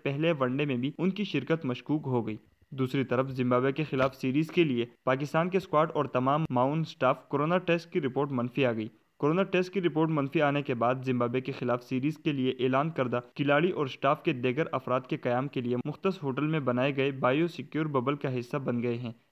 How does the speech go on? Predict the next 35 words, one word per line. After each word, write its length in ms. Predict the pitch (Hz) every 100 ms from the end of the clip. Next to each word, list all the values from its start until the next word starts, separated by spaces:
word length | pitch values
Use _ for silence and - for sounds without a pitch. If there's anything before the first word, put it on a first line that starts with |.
| -
जहां 240 | 135 139 156
उन्हें 240 | 156 156
एक 260 | - 151 151
दूसरे 260 | 139 131 160
से 140 | 160
मिलने 280 | 139 123 139
जुलने 280 | 135 131 131
की 140 | 143 135
भी 120 | 160
मुकम्मल 460 | 160 120 120 131 151
आज़ादी 360 | 127 123 120 143
हासिल 320 | 127 117 143
होगी। 280 | 131 117 120 - _ _
याद 200 | - 123
रहे 200 | 123 127
कि 120 | 131 143
पाकिस्तान 480 | 131 127 131 143
और 140 | 151 151
जिम्बाब्वे 400 | 135 135 123 139
के 120 | 147
दरमियान 400 | 135 127 127 127 127
तीन 200 | 151 180
वनडे 260 | 160 156 170
मैचेस 320 | 147 135 175
की 120 | -
सीरीज 340 | 156 131 127 143
का 140 | 147
आगाज़ 240 | 127 120 127 - _ _
तीस 220 | - 196 -
अक्टूबर 420 | 135 - 127 131
से 160 | 143 143
रावलपिंडी 560 | 117 131 147 151 180
स्टेडियम 380 | 180 - 123 135
में 120 | 135
होगा। 260 | 127 117 113